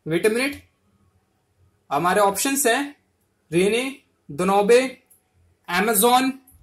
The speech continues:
या Vloga। तो इसका answer है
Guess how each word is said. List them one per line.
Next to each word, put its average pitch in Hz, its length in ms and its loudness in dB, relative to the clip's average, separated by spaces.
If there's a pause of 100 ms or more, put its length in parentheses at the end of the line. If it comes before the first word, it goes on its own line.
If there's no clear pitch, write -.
(200)
या 247 300 0 (220)
Vloga। 202 680 4 (560)
तो 233 80 2
इसका 226 260 2
answer 240 340 0
है 226 400 0